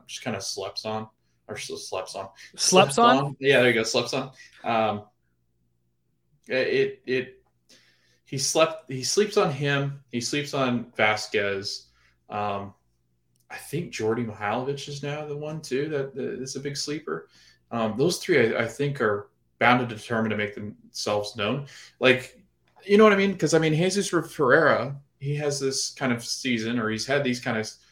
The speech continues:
Speaker 1: seasons in the past, and Jeremy's had better seasons. Um, it's the same thing with Eric Williams. It's like Greg doesn't like Portland or something. Like, he doesn't like anybody associated or attached to Portland.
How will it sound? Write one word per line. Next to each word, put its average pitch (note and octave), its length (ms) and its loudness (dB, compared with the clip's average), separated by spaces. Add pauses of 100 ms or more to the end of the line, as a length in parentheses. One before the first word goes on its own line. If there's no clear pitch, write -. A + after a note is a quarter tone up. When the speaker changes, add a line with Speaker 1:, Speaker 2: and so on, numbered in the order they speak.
(160)
Speaker 1:
seasons C3+ 380 -2
in A2+ 80 0
the G2+ 100 -4
past, C3 500 -4
and G#2+ 200 -6
Jeremy's B2+ 440 -4
had G#2+ 180 -6
better A#2 220 -2
seasons. - 580 -12 (600)
Um, G#2 280 -4
it's - 140 -4
the C#3 60 -4
same F#3+ 220 0
thing G3+ 120 0
with B2+ 100 4
Eric C3 260 2
Williams. B2 300 2
It's - 60 -6
like D#3+ 200 -2 (180)
Greg C#3 260 2
doesn't C3 280 -2
like A2 240 -4
Portland - 560 -6
or A#2+ 80 -16
something. - 340 -12 (440)
Like, A2 120 -2
he A#2+ 80 2
doesn't C3+ 220 4
like A#2+ 160 2
anybody B2 360 2
associated A2 680 0
or F#2+ 120 -4
attached G2 400 -4
to - 60 -16
Portland. - 440 -12